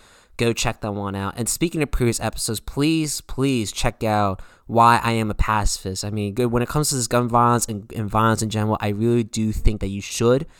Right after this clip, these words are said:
consider being a pacifist. I mean, words can do enough, and plus you have to consider the consequences. And it's just a way in which to view violence, view life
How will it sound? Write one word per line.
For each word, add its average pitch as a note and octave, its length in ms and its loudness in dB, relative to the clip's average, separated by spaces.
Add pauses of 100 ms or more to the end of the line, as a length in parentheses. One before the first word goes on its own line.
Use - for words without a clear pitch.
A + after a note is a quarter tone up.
(220)
consider D#3+ 560 0 (320)
being C#3+ 220 4
a C#3 40 2
pacifist. C#3 580 2
I A#2 60 -4
mean, A2 160 -2
words A#2+ 320 0
can B2 320 -2
do A2+ 180 -2
enough, G#2+ 420 -2 (240)
and A2 120 -10
plus - 240 -8
you G#2+ 60 -4
have A2 200 -2
to - 80 -12
consider A2+ 320 -2
the G#2 60 -4
consequences. C3 880 -4 (480)
And A#2 200 -2
it's - 180 -4
just B2 320 -2
a B2 80 -2
way A#2+ 320 2
in B2+ 120 0
which - 360 -2
to A2 220 -4 (320)
view C3 500 -2
violence, A#2 600 -2
view B2+ 440 0
life A#2 680 0